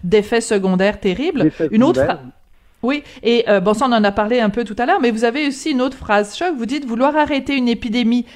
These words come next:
Speaker 1: avec le confinement, c'est comme vouloir arrêter la mer avec ses bras. » Donc, euh, euh, devant l'ampleur de la tâche, le confinement, c'est comme une goutte d'eau dans l'océan, finalement.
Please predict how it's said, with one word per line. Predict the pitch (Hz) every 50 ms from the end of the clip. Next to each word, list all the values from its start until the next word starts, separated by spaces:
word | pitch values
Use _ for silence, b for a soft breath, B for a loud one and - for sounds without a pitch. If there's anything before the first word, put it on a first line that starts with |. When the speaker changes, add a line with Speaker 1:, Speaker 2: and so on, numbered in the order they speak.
| B B
Speaker 1:
avec | - 214 220 208 226
le | 214
confinement, | - 254 254 247 240 269 247 226 240 277 330
c'est | 359 - 277 254
comme | 254 233 220
vouloir | 202 220 240 262 302 285
arrêter | 247 220 226 214 214 - 302 320
la | 277 214 202
mer | 196 202 220 240 277 302 311 - B B B B
avec | - 208 214 202 247 247
ses | - - 262 240 220
bras. » | 196 196 185 180 180 180 B B B B B B B
Donc, | 185 185 233 240 247 269 262 -
euh, | 233 208 196 190 190 190 190 185 185 185 - - 196 202 196 - -
euh, | - 165 190
devant | 185 175 214 208 202 240 240
l'ampleur | 233 240 240 233 220 - 247 240 247 269 254
de | 220 214
la | 196 185 185
tâche, | 190 - 233 254 277 262 -
le | 214 196
confinement, | - 208 202 190 - 196 190 208 233 254
c'est | 254 226
comme | 190 214 196 190
une | 185 185
goutte | 170 202 185 170
d'eau | 214 220
dans | 214 202 190
l'océan, | 185 185 180 - 202 196 214 208 190
finalement. | - - - 180 170 170 165